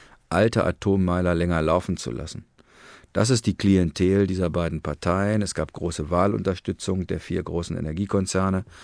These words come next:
Und das alles hat nix mit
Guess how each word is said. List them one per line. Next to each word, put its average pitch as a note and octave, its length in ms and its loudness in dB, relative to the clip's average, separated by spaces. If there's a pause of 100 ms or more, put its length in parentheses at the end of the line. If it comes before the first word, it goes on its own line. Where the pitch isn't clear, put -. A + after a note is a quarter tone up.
(420)
Und A2+ 140 4
das A2+ 140 4
alles A#2+ 320 4
hat G#2+ 160 2
nix - 440 2
mit - 680 -4